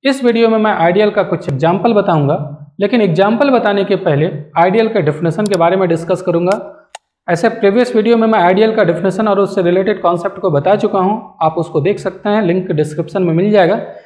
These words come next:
लेकिन फिर भी यहां पर मैं थोड़ा सा डिस्कस करता हूं आइडियल का डेफिनेशन, उसके बाद फिर एग्जांपल पर आऊंगा। लेकिन फ्रेंड्स, आप सभी से रिक्वेस्ट है कि आप यदि मेरे चैनल में पहली बार आए हैं या मेरे चैनल को अभी तक सब्सक्राइब नहीं किए हैं, तो सबसे पहले सब्सक्राइब कर लीजिए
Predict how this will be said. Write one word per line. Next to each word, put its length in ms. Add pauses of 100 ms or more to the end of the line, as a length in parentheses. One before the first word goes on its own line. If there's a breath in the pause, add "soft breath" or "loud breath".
(140 loud breath)
लेकिन 240
फिर 180
भी 120
यहां 180
पर 140
मैं 360
थोड़ा 280
सा 140
डिस्कस 380
करता 220
हूं 180
आइडियल 240
का 100
डेफिनेशन, 400
उसके 320
बाद 160
फिर 140
एग्जांपल 400
पर 140
आऊंगा। 520 (480 soft breath)
लेकिन 220
फ्रेंड्स, 400
आप 140
सभी 200
से 120
रिक्वेस्ट 400
है 380 (120)
कि 60
आप 200
यदि 200
मेरे 200
चैनल 260
में 180
पहली 220
बार 180
आए 160
हैं 300
या 120
मेरे 200
चैनल 280
को 80
अभी 140
तक 140
सब्सक्राइब 480
नहीं 140
किए 140
हैं, 380
तो 100
सबसे 260
पहले 260
सब्सक्राइब 500
कर 80
लीजिए 400